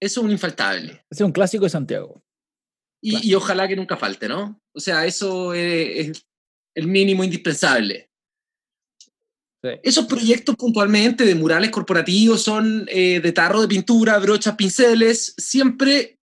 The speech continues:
Speaker 1: llevar al lado una maletita de limpieza, porque uno, sin querer, no se da cuenta y manchó la manilla de la puerta del baño y tiene que tener con qué sacarlo. Así que ahí el trapo, el desinfectante y la, la, la.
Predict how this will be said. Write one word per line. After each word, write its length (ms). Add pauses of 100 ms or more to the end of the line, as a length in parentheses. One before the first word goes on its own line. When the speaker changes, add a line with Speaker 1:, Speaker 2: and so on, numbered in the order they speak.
(140)
Speaker 1:
llevar 320
al 100
lado 240
una 160
maletita 460
de 80
limpieza, 560
porque 280
uno, 300
sin 340
querer, 400 (680)
no 160
se 120
da 180
cuenta 320
y 20
manchó 340
la 100
manilla 400
de 80
la 100
puerta 320
del 100
baño 460
y 80
tiene 220
que 80
tener 200
con 140
qué 100
sacarlo. 600 (480)
Así 260
que 80
ahí 280
el 180
trapo, 520
el 120
desinfectante 760
y 40
la, 140
la, 60
la. 320